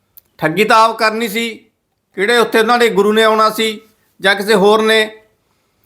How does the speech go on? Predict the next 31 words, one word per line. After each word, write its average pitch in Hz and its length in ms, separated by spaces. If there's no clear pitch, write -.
ਹੁਣ 190 100
ਤੁਸੀਂ 214 260
ਦੇਖੋ, 208 320
ਜਿਹੜਾ 240 200
ਬੰਦਾ 220 320
ਇਹ 226 140
ਕਹਿ 226 200
ਕੇ 226 140
ਇੰਨੀਆਂ 220 240
ਠੱਗੀਆਂ 190 360
ਮਾਰਦਾ 202 420
ਗਾ, 190 480
ਤੇ 226 60
ਇੱਕ 226 120
ਪਲਾਟ 208 420
ਦੀ 233 160
ਸੱਤ 196 300
ਪਾਉਣੀ 220 400
ਆ। 165 260
ਕਹਿਣ 226 240
ਦਾ 254 120
ਭਾਵ 220 400
ਕਿ 233 100
ਲੰਬੀ 202 280
ਸਟੋਰੀ 220 400
ਨਾ, 226 120
ਮੈਂ 214 260
ਨਾ 202 240
ਲੈ 208 140
ਕੇ 214 180
ਜਾਵਾਂ, 220 460